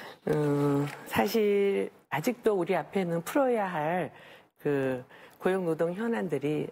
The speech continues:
아주 산재해 있습니다. 저와 광주 고용노동청 직원들은 정말 열린 마음으로, 어, 현장과 국민의 소리에 귀 기울이겠습니다. 제일 먼저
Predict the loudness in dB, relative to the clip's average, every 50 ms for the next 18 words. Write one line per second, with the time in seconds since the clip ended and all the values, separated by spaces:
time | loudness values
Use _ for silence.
0 | -8 -8 -8 -8 -6 -4 -4 -2 0 2 2 4 4 2 2 0 -2 -2 -2 -2
1 | 0 0 0 0 0 -2 -4 -8 -14 -18 -18 -18 -20 -16 -4 0 2 2 4 2
2 | 2 0 0 -2 -4 -8 -12 -16 _ _ _ _ -4 -2 0 0 2 2 2 2
3 | 2 2 2 2 0 0 0 -2 -2 -2 -4 -4 -4 -6 -2 0 0 0 0 -2
4 | -2 0 2 2 2 2 0 -4 -10 -18 -20 -20 -20 -20 -20 -20 -10 -6 -2 0
5 | 2 2 2 2 2 2 2 2 2 0 0 -2 -2 -4 -4 -4 -4 -2 -4 -4
6 | -4 -6 -12 -18 -20 -20 -20 -20 -20 _ _ -4 -2 -2 0 -2 -2 -4 -6 -8
7 | -14 -18 -18 -18 -16 -12 -6 0 2 4 4 4 2 0 0 -2 -2 -2 -2 -4
8 | -2 0 2 2 2 2 0 -2 -2 -4 -8 -8 -4 -2 0 0 2 0 0 -2
9 | -4 -6 -4 -4 -4 -4 -4 -4 -2 -2 0 0 0 0 0 -2 -2 -2 -2 -2
10 | -2 0 0 -2 -4 -4 -8 -14 -16 -14 -12 -2 0 2 4 4 4 2 0 0
11 | 0 0 0 0 0 -2